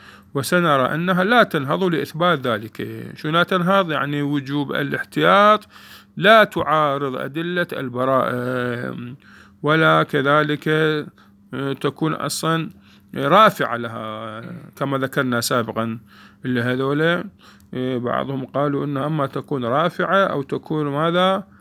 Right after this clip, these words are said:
معارضة لها. منها، منها، من هذه الرواية، فمنها المرسل عن الصادق عليه السلام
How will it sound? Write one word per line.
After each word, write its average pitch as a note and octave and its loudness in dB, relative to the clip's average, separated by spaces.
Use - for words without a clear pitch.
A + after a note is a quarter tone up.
معارضة C#3 4
لها. G#2 -10
منها، A3 2
منها، G#3+ 2
من G#3 0
هذه D#3+ 2
الرواية، A#2+ -2
فمنها F#3+ 2
المرسل E3 0
عن C3+ -2
الصادق C#3 0
عليه B2 -2
السلام D#3 0